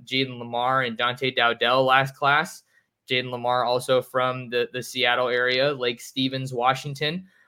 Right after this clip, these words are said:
Um, and, and Carlos Lachlan has done a phenomenal job with the running backs, both on the field and then also just keeping the, the guys developed and, and ready to go. Um,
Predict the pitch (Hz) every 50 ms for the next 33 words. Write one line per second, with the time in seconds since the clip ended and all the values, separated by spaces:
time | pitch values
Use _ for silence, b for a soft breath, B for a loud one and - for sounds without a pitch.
0 | b b - 113 120 117 113 110 110 110 107 107 107 104 _ - 123 120 120 113
1 | 123 120 123 123 117 - - 131 139 147 139 139 135 127 139 151 143 - 147 135
2 | 127 120 135 131 127 127 - 123 123 123 127 127 131 131 127 123 127 127 135 143
3 | 143 139 123 - 120 120 135 156 151 131 117 110 104 104 101 - - - 123 123
4 | 120 113 - - - - 123 131 131 135 131 131 - - 127 127 131 139 151 143
5 | 135 123 120 123 123 123 117 117 123 120 - - 131 123 123 120 117 120 113 -
6 | - - - 135 139 135 131 127 127 123 127 123 120 123 123 120 117 101 113 127
7 | 117 123 117 120 123 123 120 - 123 113 - 113 117 123 135 143 - - _ -
8 | 120 120 120 120 117 - 120 120 120 120 123 127 131 123 120 113 123 135 151 131
9 | 101 - b b b b b b b b _ - 120 117 117 113 110 107 107 107
10 | 104